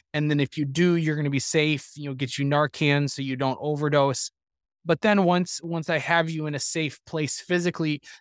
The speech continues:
then that's kind of where that work, uh, emotionally, where that kind of comes in. I, I tell people that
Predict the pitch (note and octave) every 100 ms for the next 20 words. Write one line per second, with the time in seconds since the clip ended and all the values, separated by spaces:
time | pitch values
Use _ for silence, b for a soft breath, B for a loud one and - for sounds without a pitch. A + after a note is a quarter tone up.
0 | E3 F#3+ A#3 G#3 - - F#3+ F3 E3+ E3+
1 | D3+ D3 D3 D3 D3+ D#3 - - - _
2 | _ - D#3+ D3 _ - D#3 D#3 E3 -
3 | F3 D3+ D3+ C#3+ C#3+ C#3+ C#3+ C#3 E3 E3
4 | D#3 D3 D#3 C#3+ C3 D#3 D3 C#3+ D#3+ C#3
5 | B B - D3+ C#3+ - C3 D#3+ - F3+
6 | F#3 D#3 D3+ D3 D3